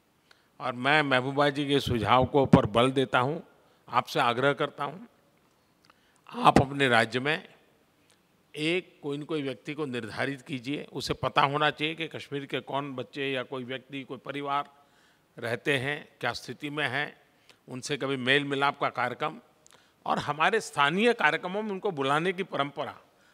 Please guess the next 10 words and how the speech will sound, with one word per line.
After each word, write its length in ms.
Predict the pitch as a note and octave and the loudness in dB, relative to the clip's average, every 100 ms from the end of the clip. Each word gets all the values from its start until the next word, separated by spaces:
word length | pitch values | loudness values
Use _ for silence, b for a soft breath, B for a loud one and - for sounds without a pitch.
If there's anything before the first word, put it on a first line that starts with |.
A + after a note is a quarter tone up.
| b | b
और 120 | G3 | -6
धीरे-धीरे, 580 | D3 F#3+ B3+ A3 G3+ A3+ | -2 -2 -2 2 2 4
धीरे-धीरे 440 | F3+ G3 G3 G#3 G#3+ | 2 2 2 0 0
मैकेनिज्म 480 | D#3 F#3 F3+ F#3 | -2 -2 -2 -2
को 120 | F#3 E3 | -4 -8
विस्तार 340 | C#3 D#3+ E3 | -6 -4 -4
किया 280 | D#3+ D#3+ E3 | -2 -4 -2
जा 140 | E3 | -4
सकता 240 | C#3 C#3+ | -8 -6
है, 80 | D#3+ | -6